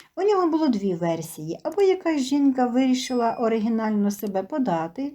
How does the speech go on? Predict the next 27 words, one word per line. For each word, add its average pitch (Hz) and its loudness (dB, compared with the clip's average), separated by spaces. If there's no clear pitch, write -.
що 175 -4
ж, 180 -8
люди 202 0
на 202 2
що 208 -4
тільки 196 -4
не 349 0
йдуть, 180 0
або 285 2
ж - -12
це 311 0
чергова 240 0
нещасна 262 0
істота, 214 0
яку 269 0
хочуть 285 0
втюхати 233 0
добросердним 285 0
людям, 160 0
вигадуючи 190 -2
історії 226 -2
про 254 4
хвороби 302 0
або 196 2
переїзд 185 -2
на 220 0
Марс. 165 -4